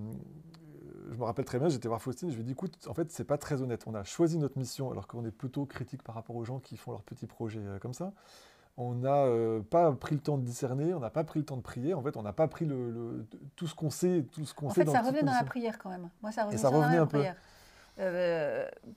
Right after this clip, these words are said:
Speaker 2: parce que ça aussi, c'est difficile à mettre en place, hein. On coupe, euh, notre temps prière, chacun, en, en famille, en couple. Mais bon, donc chacun fait ce qu'il peut, hein, et puis, euh, suivant les périodes, on,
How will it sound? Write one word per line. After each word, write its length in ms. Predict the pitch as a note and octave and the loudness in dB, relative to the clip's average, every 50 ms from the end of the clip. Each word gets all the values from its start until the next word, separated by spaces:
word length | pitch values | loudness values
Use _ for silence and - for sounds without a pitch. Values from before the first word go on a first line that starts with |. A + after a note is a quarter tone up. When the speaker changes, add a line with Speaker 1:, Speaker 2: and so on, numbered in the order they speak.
| _ _ - | _ _ -8
Speaker 2:
parce 140 | G3+ G3 - | -6 -6 -2
que 80 | - | -2
ça 160 | G#3 - C4 C4 | 4 6 6 6
aussi, 200 | B3+ - D#4 C4 | 6 4 -2 -2
c'est 120 | - A3 | -2 -2
difficile 400 | F3+ G3 F#3 - - - C4 A3+ | -4 -4 -6 -8 -8 -6 -2 -2
à 60 | F#3 | -2
mettre 200 | F3+ F3+ E3+ - | -2 -2 -6 -6
en 60 | F#3+ | -4
place, 200 | G3 C#4 C#4 C4+ A3+ | -2 -2 -2 -2 -2
hein. 60 | G3 | -4
On 60 | F3+ | -4
coupe, 220 | E3 - A#3+ A3 G#3+ | -6 -6 -8 -6 -6
euh, 120 | F3+ E3+ | -6 -6
notre 180 | E3+ E3+ E3 - | -6 -8 -10 -10
temps 120 | F3+ F3 | -10 -12
prière, 400 | E3 - F#3 F#3 F#3 G3 G3+ G3+ | -10 -10 -10 -8 -6 -6 -6 -6
chacun, 460 | G3 - F3+ F3 - F#3+ G3 G3+ G3 | -8 -10 -12 -10 -8 -6 -4 -4 -4
en, 80 | F#3+ F3 D#3+ F#3 | -4 -6 -6 -8
en 80 | F3 | -10
famille, 500 | E3 - E3+ D#3+ E3 F#3 G3+ G3+ G3+ G3 | -10 -10 -10 -8 -6 -6 -4 -4 -4 -6
en 100 | F3+ D#3+ | -6 -6
couple. 180 | D#3 - A3 F3+ | -6 -6 -6 -6
Mais 140 | E3 E3 F3+ | -4 -6 -4
bon, 160 | F3+ E3 E3 _ - _ _ - | -6 -8 -8 _ -18 _ _ -20
donc 80 | E3+ | -12
chacun 280 | - - G#3 G3+ - A3+ | -2 0 0 0 0 0
fait 120 | F#3+ G#3 | -2 -2
ce 100 | E3+ - | -6 -8
qu'il 140 | - - E3 | -10 -12 -6
peut, 240 | - A#3 B3+ F4+ - - - _ - | -2 0 -2 -2 -2 -6 -20 _ -16
hein, 120 | F#3 G3 G#3+ | -12 -10 -8
et 80 | G3 | -8
puis, 180 | E3 - F3+ E3+ | -8 -8 -8 -6
euh, 120 | D#3+ D#3+ | -6 -6
suivant 180 | D#3 - F#3+ F3 | -8 -8 -8 -8
les 100 | E3+ D#3+ | -6 -6
périodes, 360 | D#3 F3+ F3 F#3 G3+ G3 E3+ | -4 -4 -2 -2 -2 -4 -4
on, 200 | D#3+ D3+ D3+ D#3 | -6 -6 -6 -8